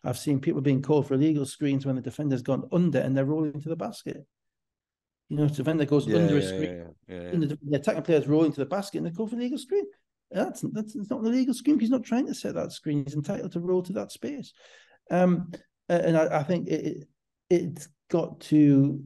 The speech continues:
Speaker 1: um, it's, it's close to epidemic proportions because they're beginning, they're getting called at the end of games.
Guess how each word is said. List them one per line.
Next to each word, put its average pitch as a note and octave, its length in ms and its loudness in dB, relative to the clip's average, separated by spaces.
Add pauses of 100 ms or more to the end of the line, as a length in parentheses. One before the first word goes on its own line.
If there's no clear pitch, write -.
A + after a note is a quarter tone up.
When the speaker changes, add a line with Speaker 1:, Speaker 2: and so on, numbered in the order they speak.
Speaker 1:
um, C3+ 400 2 (440)
it's, D3 500 -6
it's D#3 180 -6
close F#3 280 2
to D#3+ 100 -2
epidemic C#3+ 440 2
proportions C3+ 460 -2
because C3 320 -4
they're C#3 140 0
beginning, C#3+ 580 -2 (140)
they're C#3+ 260 -4
getting F3 240 -4
called D3+ 300 0
at D3 60 -6
the C3 80 -4
end C3+ 140 -2
of B2 80 -8
games. D3 400 -4